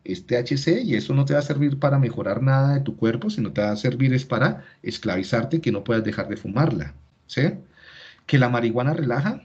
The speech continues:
Eh, pues mientras te la consumes, pero cuando dejas de consumirla vas a estar muy ansioso y, y después de que no consumas vas a sentir una ansiedad peor de la que sentías antes de haberla consumido. Entonces, en general no relaja, en general la marihuana te va a generar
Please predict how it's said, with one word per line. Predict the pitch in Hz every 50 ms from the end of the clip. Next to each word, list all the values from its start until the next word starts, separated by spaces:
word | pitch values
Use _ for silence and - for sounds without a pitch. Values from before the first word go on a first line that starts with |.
| - -
Eh, | - - - - - -
pues | - 143 135
mientras | 131 127 120 131 123 120
te | - 123
la | 117 110
consumes, | - 127 117 127 269 277 208 110 87 - -
pero | - 110 107 104
cuando | 127 113 107 113
dejas | 123 156 156
de | 170 160
consumirla | - 143 127 - 117 117 120 120 123 160 180 - -
vas | 143 - 107 101 - -
a | 139
estar | 139 - - 127 117
muy | 120 113 113 110 107
ansioso | 101 107 - - 175 226 233 214 - 92 92
y, | 98 98 98 98 - - -
y | - 117 113 113
después | 107 98 - - - 120 120 120
de | 151 151
que | - 127
no | 113 110
consumas | 135 139 139 - 147 135 139 - 214 - - - - _ _
vas | - 104 107 - 131
a |
sentir | 131 139 120 - 110
una | 113 123
ansiedad | 135 135 - 117 95 95 -
peor | - 131 120 117 139 175 - - - - - _
de | - 113
la | 101 95
que | - 107
sentías | - - 98 98 107 113 120 131 - - -
antes | 139 123 113 135 127 123
de | 107
haberla | 95 - 107 113
consumido. | - - 117 110 - 101 135 214 - - 73
Entonces, | 71 - - 92 90 - 139 139 -
en | 143
general | 131 - 104 92 95 98 110 113
no | 117
relaja, | 117 120 139 175 220 - - - - 98
en | 98 90
general | - 113 101 95 92 110 143 220 - - - - - - - _ -
la | 90 101
marihuana | 98 95 92 92 92 98 98 117 131
te | 139 -
va | 101 95
a | 95
generar | - - 120 120 110 - - 120 135 - -